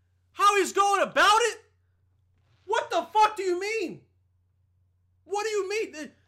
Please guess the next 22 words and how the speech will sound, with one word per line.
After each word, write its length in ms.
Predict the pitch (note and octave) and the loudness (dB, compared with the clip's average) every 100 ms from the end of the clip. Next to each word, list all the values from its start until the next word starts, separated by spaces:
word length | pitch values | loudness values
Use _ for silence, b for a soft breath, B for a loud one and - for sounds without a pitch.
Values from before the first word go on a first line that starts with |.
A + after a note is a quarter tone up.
| - | -10
there 160 | F#4 | -6
should 220 | F#4 F4 F4 | -6 -6 -6
be 100 | D#4 | -4
nothing 400 | F4+ A#4+ F4 A#3+ | -4 -4 -8 -6
going 300 | C#4 C4 B3 | -4 -4 -6
on. 200 | G3+ F#3+ | -8 -8
You 80 | |
sh-, 40 | C4 | -12
you 160 | D4 | -10
shouldn't 240 | D4+ F4+ E4 | -6 -6 -4
even 180 | D4 A#3+ | -6 -8
care 320 | D4 F4 F#4 | -8 -6 -6
for 120 | D4 | -4
that 220 | A#3+ F3 | -4 -4
thought. 300 | G#3 E3+ C3 _ _ _ _ _ | -4 -4 -6 _ _ _ _ _
Dude, 300 | E3 F3+ C#3 _ _ _ _ _ _ _ _ _ _ _ _ _ _ _ | -6 -6 -8 _ _ _ _ _ _ _ _ _ _ _ _ _ _ _
people 280 | - E4+ F4+ | -6 -4 -2
who, 220 | D#4+ D4 G3 | -4 -6 -10
yeah, 140 | C4 | -12
listen 300 | C#4+ E4+ - | -10 -8 -8
to 100 | D#4 | -8
this. 260 | D4 B3+ - | -8 -10 -12